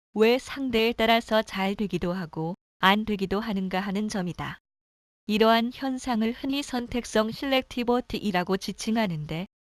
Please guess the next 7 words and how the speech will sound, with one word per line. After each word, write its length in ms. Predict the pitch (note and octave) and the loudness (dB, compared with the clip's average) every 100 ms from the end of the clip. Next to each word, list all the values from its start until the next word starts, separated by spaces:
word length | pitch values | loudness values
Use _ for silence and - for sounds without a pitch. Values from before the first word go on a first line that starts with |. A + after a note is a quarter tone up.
| _ | _
많은 440 | F3+ F3 F#3+ G3+ G#3+ | -2 0 2 -2 -2
부분이 480 | - G#3 A3 G#3+ A#3 | -4 0 0 0 -2
심리적인 680 | - C4+ C4 A#3+ A3+ A3+ A3 | -4 -2 -2 0 0 -2 -4
부분과 480 | F#3+ G3 G3 G3 G3 | -6 -4 0 0 0
관련이 600 | - F3+ F#3 G3+ G#3 G3+ | -2 -2 2 2 0 -2
있다고 400 | - F#3 F#3 G3 | 0 0 0 -2
생각한다. 840 | - B3+ B3 - F#3+ D#3 D3+ D#3 | -4 -4 -4 -4 -8 -8 -8 -12